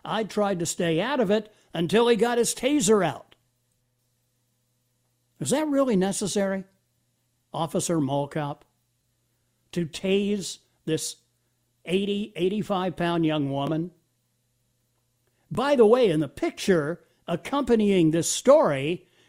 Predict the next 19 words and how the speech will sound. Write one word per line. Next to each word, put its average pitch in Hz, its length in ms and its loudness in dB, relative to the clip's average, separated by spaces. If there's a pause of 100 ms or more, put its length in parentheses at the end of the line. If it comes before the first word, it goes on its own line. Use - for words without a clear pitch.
(120)
at 147 200 -6
this 165 200 -2
bastion 196 560 -2
of 143 160 -2
journalism, 170 640 0
the 143 160 -2
Marietta 185 680 0
Times, 156 800 -4 (1400)
you 190 180 -2
can 185 180 0
see, 277 340 -2 (160)
uh, 165 300 -4
a 170 160 -2
fence 190 840 -4 (880)
behind, 180 720 -2 (400)
uh, 143 240 -6
the, 143 280 -8
the 143 140 -12
cop 175 460 -6